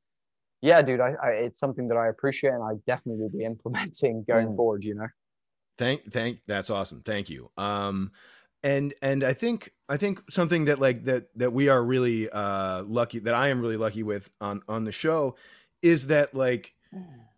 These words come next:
Speaker 3: we, like, the players are in the same way that, like, I'm rooting for the players, they're rooting for me, you
Speaker 1: Yeah.
Speaker 3: know, like, uh, there's, there's moments where they're like, we're picking up on the fact that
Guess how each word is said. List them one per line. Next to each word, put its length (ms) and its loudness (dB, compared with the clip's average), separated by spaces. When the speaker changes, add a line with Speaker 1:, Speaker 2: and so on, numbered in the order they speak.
Speaker 3:
we, 680 -2
like, 380 0
the 120 -4
players 720 2
are 480 6
in 160 -2
the 60 0
same 260 2
way 160 4
that, 140 2
like, 240 2
I'm 320 0
rooting 260 0
for 120 -6
the 100 -2
players, 640 0
they're 260 6
rooting 360 2
for 160 -4
me, 320 -4
you 140 0
Speaker 1:
Yeah. 80 4
Speaker 3:
know, 160 4
like, 280 0
uh, 160 2
there's, 360 0
there's 220 0
moments 360 0
where 140 2
they're 160 4
like, 280 0
we're 220 6
picking 340 0
up 160 2
on 160 0
the 80 -2
fact 440 0
that 380 0